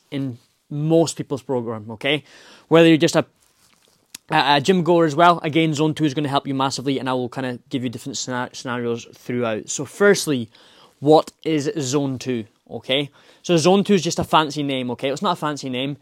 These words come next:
Zone two is basically referring to heart rates, okay? So working in your zone two heart rate, okay? And that's basically a percentage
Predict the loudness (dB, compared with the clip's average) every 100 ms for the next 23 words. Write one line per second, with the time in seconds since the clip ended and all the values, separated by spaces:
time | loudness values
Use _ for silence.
0 | _ _ -2 2 2 2 0 2 0 0
1 | -2 0 0 0 -4 -4 2 2 2 -8
2 | -10 -12 -8 -4 -4 -6 -20 -20 -14 0
3 | 0 0 -2 2 2 0 -2 0 2 2
4 | 2 0 -2 -2 2 2 2 -4 -6 -4
5 | -2 0 2 0 0 0 0 0 -4 -4
6 | -6 -6 -4 -2 -4 -8